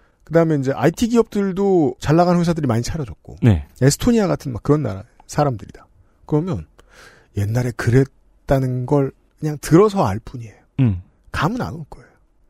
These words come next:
Speaker 1: 세상이 바뀌어서. 네.
Speaker 2: 이것도 레트로잖아요. 사실 지금 레트로의 유행을 향유하는 이들은
Speaker 1: 음.
Speaker 2: X세대들이 아니잖아요.
Speaker 1: 그렇죠.
Speaker 2: 그 문화를 몰랐던 이들.
Speaker 1: 맞습니다.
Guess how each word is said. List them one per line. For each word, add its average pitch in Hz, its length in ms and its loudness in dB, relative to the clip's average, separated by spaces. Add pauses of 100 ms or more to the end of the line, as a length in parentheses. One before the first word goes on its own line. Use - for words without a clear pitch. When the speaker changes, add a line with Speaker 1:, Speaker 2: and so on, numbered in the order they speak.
(140)
Speaker 1:
세상이 202 320 2
바뀌어서. 110 520 -8 (280)
네. 120 200 -6
Speaker 2:
이것도 190 640 2
레트로잖아요. 120 800 2
사실 247 240 0
지금 180 180 0
레트로의 175 840 4
유행을 147 320 2
향유하는 240 680 0
이들은 131 440 2 (160)
Speaker 1:
음. 110 200 -4
Speaker 2:
X세대들이 190 600 0
아니잖아요. 113 640 0
Speaker 1:
그렇죠. 160 500 0
Speaker 2:
그 - 80 2
문화를 190 260 6
몰랐던 190 500 4
이들. 98 340 0 (160)
Speaker 1:
맞습니다. 127 640 -2